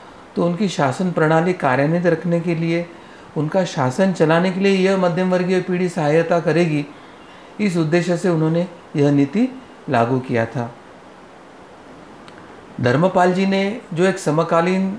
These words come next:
दस्तावेज का संदर्भ देते हुए एक बात स्पष्ट किया था कि अंग्रेज़ों ने स्कूलों की फीस इस हद तक बढ़ाई थी कि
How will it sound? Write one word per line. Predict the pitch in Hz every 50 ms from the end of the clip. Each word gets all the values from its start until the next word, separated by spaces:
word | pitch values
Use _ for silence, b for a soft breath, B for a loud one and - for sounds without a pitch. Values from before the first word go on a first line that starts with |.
| - 151
दस्तावेज | 139 135 135 - 180 175 180 175
का | - 202 185
संदर्भ | 175 - 156 151 160 165 170 170 180
देते | 165 156 165 160 165 170 170
हुए | 170 170 175 180 -
एक | 175 156 160 160 160
बात | 170 170 170 170 - - - - - - - -
स्पष्ट | - - - 156 135 - -
किया | 165 160 - 170 156 139
था | 123 113 113 104 107 - - - - - - - - - B B B B B B B B B - - - - -
कि | 208 233 254
अंग्रेज़ों | - - 131 139 156 185 220 220 196 202 208
ने | 208 226 233
स्कूलों | 226 - - 185 165 170 185 190
की | 185 - 202
फीस | 185 - 214 202 208 185 233 - -
इस | 170 196 208
हद | 190 190 190 196 -
तक | 208 196 175
बढ़ाई | 170 151 143 135 143 160 190 175
थी | - 156 131 107 95 - - - - - - - - - - - - - - - - - - - - - - - - - - -
कि | 196 202 214 233 247 254